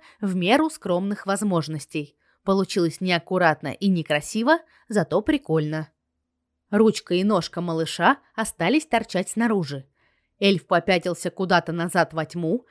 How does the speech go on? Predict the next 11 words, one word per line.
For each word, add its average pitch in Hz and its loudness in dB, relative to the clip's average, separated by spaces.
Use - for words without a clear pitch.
затем 208 4
мы 247 4
услышали 240 0
звук, 196 -2
похожий 214 0
на 180 -2
хлопанье 170 0
крыльев, 254 0
и 196 2
он 208 4
исчез. - -8